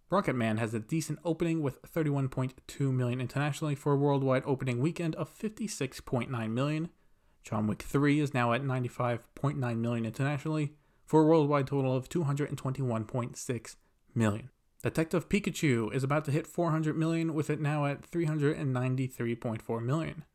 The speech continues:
Avengers Endgame is now seventy-four million dollars away from beating Avatar. However, it is getting really close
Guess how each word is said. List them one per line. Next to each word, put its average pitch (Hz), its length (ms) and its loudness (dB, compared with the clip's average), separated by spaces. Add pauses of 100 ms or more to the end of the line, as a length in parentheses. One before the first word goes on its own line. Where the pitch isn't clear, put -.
(140)
Avengers 110 320 2
Endgame 135 420 2
is 123 140 -2
now 113 380 0 (160)
seventy-four 185 840 0
million 147 320 2
dollars 139 300 2
away 131 240 2
from 117 160 -2
beating 123 240 2
Avatar. 117 460 -4 (160)
However, 139 560 2
it 135 60 0
is 117 100 -2
getting 123 280 0
really 131 220 4
close 165 380 0